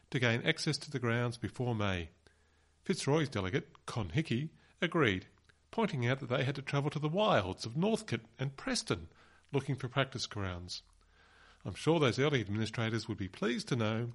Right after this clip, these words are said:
that the football clubs now dominate access to the grounds, with cricket clubs sent off packing and the cricket season having to fit around the football season. The fixture was released at the end of March.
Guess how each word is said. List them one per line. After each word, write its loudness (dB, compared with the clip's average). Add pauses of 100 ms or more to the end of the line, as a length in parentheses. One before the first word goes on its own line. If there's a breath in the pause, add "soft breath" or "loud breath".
(120)
that -6
the -8
football -2
clubs 0
now 0 (100)
dominate 4
access -4
to -12
the -8
grounds, -2 (420 soft breath)
with -8
cricket 2
clubs 0
sent 2
off -4
packing -2 (480 loud breath)
and -4
the -6
cricket -2
season 0
having -4
to -10
fit -2
around 0 (120)
the -2
football -8
season. -6 (1400 soft breath)
The 0
fixture 2
was 0
released 2
at -12
the 0
end 0
of -2
March. -4